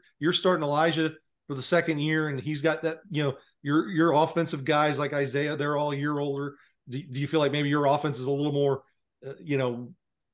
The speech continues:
in check and, and can challenge that defense? We, we know that, that, that Liberty North's gonna hang their hat on good defense. Do you kinda feel like it could be similar to last year, or, or, or could there be a little bit more up and down the field like it was a couple of years ago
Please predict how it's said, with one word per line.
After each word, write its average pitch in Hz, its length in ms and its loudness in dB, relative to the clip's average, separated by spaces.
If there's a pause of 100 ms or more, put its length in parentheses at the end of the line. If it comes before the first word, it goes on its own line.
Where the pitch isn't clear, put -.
(120)
in 151 220 0
check 156 360 0
and, 139 180 -2
and 135 160 -2
can 123 120 -8
challenge 151 340 0
that 147 160 0
defense? 147 400 -2
We, 143 140 0
we 185 240 2
know 202 120 8
that, 160 220 2
that, 160 260 -2
that 151 160 0 (100)
Liberty 160 280 2
North's 143 180 0
gonna 143 140 -2
hang 143 160 -4
their 131 100 0
hat 139 140 2
on 131 160 0
good 127 140 -4
defense. 131 280 -8 (220)
Do 147 80 2
you 151 240 -6
kinda 165 240 2
feel 170 160 2
like 156 160 2 (560)
it 143 80 -2
could 151 100 -4
be 135 80 -4
similar 214 380 4
to 226 80 6
last 226 300 2
year, 269 200 -2
or, 156 280 0
or, 143 260 0
or 143 140 -2
could 175 180 0
there 160 100 2
be 156 220 2
a 147 40 2
little 156 140 -2
bit 151 140 -2
more 147 180 -2
up 143 80 0
and 147 80 -4
down 143 140 0
the 131 80 -8
field 156 160 0
like 143 160 0
it 151 60 -2
was 147 180 0
a 135 40 -2
couple 247 220 2
of 170 60 8
years 147 180 4
ago 139 380 2